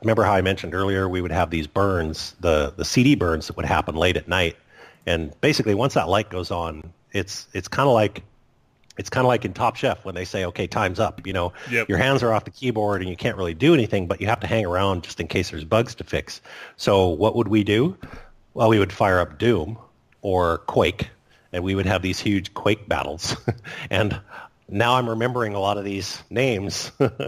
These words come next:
Speaker 1: <laughs> were people that would kill me in Quake repeatedly. <laughs> So,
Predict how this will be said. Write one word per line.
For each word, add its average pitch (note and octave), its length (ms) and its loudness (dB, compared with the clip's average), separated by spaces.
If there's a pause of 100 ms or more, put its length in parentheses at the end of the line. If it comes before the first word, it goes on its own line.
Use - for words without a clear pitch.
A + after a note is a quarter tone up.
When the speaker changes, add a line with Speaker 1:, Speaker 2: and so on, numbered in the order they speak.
Speaker 1:
<laughs> - 440 -18
were F#2 380 2
people B2+ 300 2
that F2+ 100 0
would E2 180 -6
kill D#3+ 220 4
me G2+ 240 -2 (380)
in F2 140 -8
Quake - 440 -2 (300)
repeatedly. E2+ 580 -4 (140)
<laughs> - 1160 -6
So, G2 380 -2